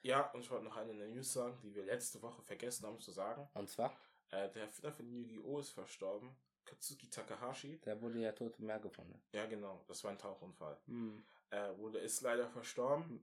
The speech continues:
Speaker 2: Ja, Mann.
Speaker 1: Für die, die es, äh, für die, die den Podcast länger hören, wissen, dass wir große Fans vom Spiel Yu-Gi-Oh! sind.
Speaker 2: Mhm.
Speaker 1: Wir haben selber Karten bei uns, äh, im Zimmer.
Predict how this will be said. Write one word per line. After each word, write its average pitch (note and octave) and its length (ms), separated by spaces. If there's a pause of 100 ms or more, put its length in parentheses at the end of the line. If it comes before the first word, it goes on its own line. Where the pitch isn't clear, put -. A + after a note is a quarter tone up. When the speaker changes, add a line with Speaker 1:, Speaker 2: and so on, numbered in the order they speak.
Speaker 2:
Ja, G2+ 200
Mann. G#2 200 (200)
Speaker 1:
Für B2 160
die, C3+ 160
die B2 140
es, A2 160
äh, G#2 500
für - 140
die, C3 120
die B2+ 140
den A#2+ 160
Podcast - 380
länger B2+ 200
hören, B2+ 320
wissen, C3 300
dass G2+ 240
wir G2 140
große G#2 320
Fans A2 340
vom G2+ 220
Spiel G#2 340
Yu-Gi-Oh! G2 340
sind. D3 460
Speaker 2:
Mhm. A2+ 360
Speaker 1:
Wir G2+ 120
haben A2 60
selber B2 360
Karten B2 400
bei A2 80
uns, A2 300
äh, G2 400
im G#2 80
Zimmer. B2 420